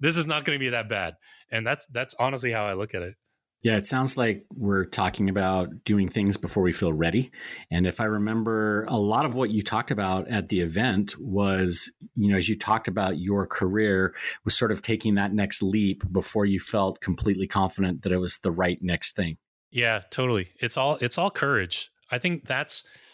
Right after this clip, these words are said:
Speaker 1: I think if, if, if we can get into a habit as entrepreneurs of replacing the word confidence with courage, we'd all be in a much more real place.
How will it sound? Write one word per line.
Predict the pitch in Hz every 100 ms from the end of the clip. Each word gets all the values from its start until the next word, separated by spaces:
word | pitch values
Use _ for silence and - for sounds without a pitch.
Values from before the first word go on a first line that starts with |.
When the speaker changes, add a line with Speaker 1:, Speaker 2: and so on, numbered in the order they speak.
| -
Speaker 1:
I | 131
think | - 262
if, | 269 247 -
if, | 139 151 -
if | 139 156
we | 202
can | 262 208
get | 135 135
into | 143 - 113
a |
habit | 98 104 110 123
as | 110 -
entrepreneurs | 101 104 113 - 101 123 - - - - - -
of | 117
replacing | 110 110 - 131 - 131
the |
word | 107 107 107
confidence | - 110 117 151 180 202 -
with | 110 101
courage, | - 117 135 196 - - _ _ -
we'd | 131 156
all | 185 202
be | 180
in | 175
a | 135
much | 113 135 127
more | 120 107
real | 92 113 117
place. | 107 127 90 - -